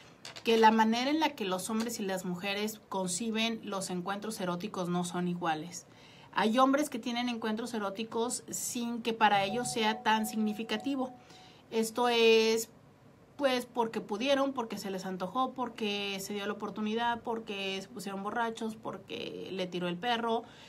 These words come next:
porque no le podía decir que no, porque qué iban a decir los, los compañeros,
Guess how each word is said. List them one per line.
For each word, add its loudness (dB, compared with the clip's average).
porque 4
no 4
le 2
podía 0
decir -2
que -2
no, 2
porque -4
qué -6
iban 0
a 0
decir -2
los, 2
los -10
compañeros, -2